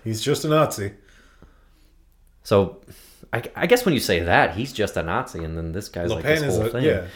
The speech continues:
Speaker 2: Okay, I
Speaker 1: There's
Speaker 2: agree
Speaker 1: more
Speaker 2: with
Speaker 1: depth
Speaker 2: that.
Speaker 1: to him. That's why I
Speaker 2: But
Speaker 1: wanna
Speaker 2: does that mean that we're bumping Hans off?
Speaker 1: Yeah.
Speaker 2: Bumping Hans off.
Speaker 1: Yeah,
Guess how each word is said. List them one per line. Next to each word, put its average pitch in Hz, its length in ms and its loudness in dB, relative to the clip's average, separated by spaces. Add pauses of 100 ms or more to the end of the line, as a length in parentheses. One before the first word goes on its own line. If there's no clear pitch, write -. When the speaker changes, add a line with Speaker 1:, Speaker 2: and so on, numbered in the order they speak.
(260)
Speaker 2:
Okay, 123 380 6
I - 20 -16
Speaker 1:
There's 110 140 6
Speaker 2:
agree 151 100 4
Speaker 1:
more 151 100 6
Speaker 2:
with - 40 6
Speaker 1:
depth - 120 6
Speaker 2:
that. 90 120 2
Speaker 1:
to 95 140 -2
him. 85 100 -14
That's 117 160 -2
why 143 80 8
I - 40 6
Speaker 2:
But 127 60 2
Speaker 1:
wanna 117 140 -4 (140)
Speaker 2:
does 110 160 -4
that 127 120 6
mean 127 140 2
that 123 100 4
we're 110 80 0
bumping 104 680 0 (140)
Hans 101 360 0
off? 113 520 -4 (240)
Speaker 1:
Yeah. 220 140 -8 (520)
Speaker 2:
Bumping 139 260 4
Hans 135 220 4
off. 80 360 -2
Speaker 1:
Yeah, 170 160 -6